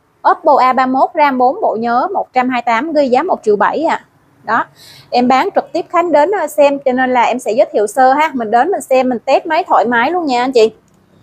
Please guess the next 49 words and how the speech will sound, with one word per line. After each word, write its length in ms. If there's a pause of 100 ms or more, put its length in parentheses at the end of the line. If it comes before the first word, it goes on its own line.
(1300)
Rồi, 260
tiếp 200
tục 140
mã 200
số 200
mười 200
lăm. 260 (1500)
Mã 240
số 160
mười 160
lăm 220
là 80
dòng 260
máy 240
Oppo 300
A 140
mười 200
lăm 280
này, 240
bốn 280
camera. 560 (1300)
Vân 220
tay 160
ok 240
hết 380
nha 180
anh 80
chị. 100
Con 160
này 100
em 80
thanh 200
lý 180
giá 220
chỉ 160
có 140
một 240
triệu 140
rưỡi 260
thôi 180
nha. 160 (880)
ram 260
ba, 200
bộ 220
nhớ 180
là 140
ba 160
hai 340
gi. 40